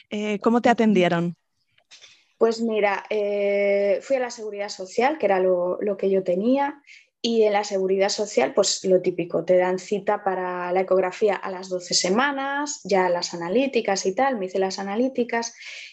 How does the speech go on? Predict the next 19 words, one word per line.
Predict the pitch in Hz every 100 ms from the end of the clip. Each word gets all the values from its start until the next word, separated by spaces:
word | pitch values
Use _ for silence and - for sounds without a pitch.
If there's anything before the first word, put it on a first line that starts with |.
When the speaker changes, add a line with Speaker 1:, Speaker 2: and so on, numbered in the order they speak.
| _
Speaker 2:
y | - 247
el | 220
tema | 220 240 262
es | 262
que | - 240 -
yo | 202 240
en | 220
ese | 214 -
periodo | 233 226 240
de | 233
tiempo | 233 254 247 269
me | 208
voy | 190 214
a | 214
vivir | 220 220 254 240
con, | - 190 185 185 180 180 180
con | 190 190
mi | 185
pareja. | 175 202 254 208 254